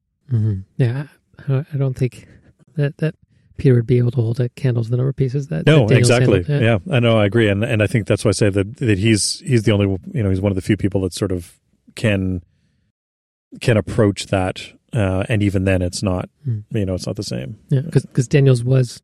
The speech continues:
Speaker 1: consulting for an auction house. He was the, the direct restorer,
Speaker 2: Mm-hmm.
Speaker 1: the, the specialist that Browns was the family that owned Breguet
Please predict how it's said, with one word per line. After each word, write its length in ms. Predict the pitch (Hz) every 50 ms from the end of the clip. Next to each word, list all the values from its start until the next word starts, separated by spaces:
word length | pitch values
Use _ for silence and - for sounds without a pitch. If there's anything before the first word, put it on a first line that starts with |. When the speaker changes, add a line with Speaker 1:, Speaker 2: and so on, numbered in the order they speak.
| _ _
Speaker 1:
consulting 500 | - 127 - - 127 123 - 147 139 139
for 400 | - - - 139 147 151 131 - _ _ _ _ _ _
an 140 | 135 123 123
auction 320 | 117 117 - - 123 107
house. 200 | 113 117 - - - _ _ _ _ _
He 160 | - - 156
was 280 | 127 135 135 131 117
the, 240 | 113 127 123 131 139 143 147 - _ _
the 180 | - 147 139 127 - _ _ -
direct 340 | 139 127 127 131 - -
restorer, 680 | - 117 - - - - 131 123 123 117 113 107 104 104 - _ _ _ _ _ -
Speaker 2:
Mm-hmm. 140 | 131 110 123 127
Speaker 1:
the, 40 | 107
the 160 | - - 127
specialist 600 | - - - - 143 131 - 127 117 117 113 - -
that 200 | 120 117 113 110
Browns 460 | - 120 117 117 107 110 113 - -
was 100 | 120 110
the 60 | 120
family 300 | - - 123 113 113 110
that 100 | 107 117
owned 320 | 123 117 117 117 113 107
Breguet 500 | - 127 113 107 104 110 107 110 110 107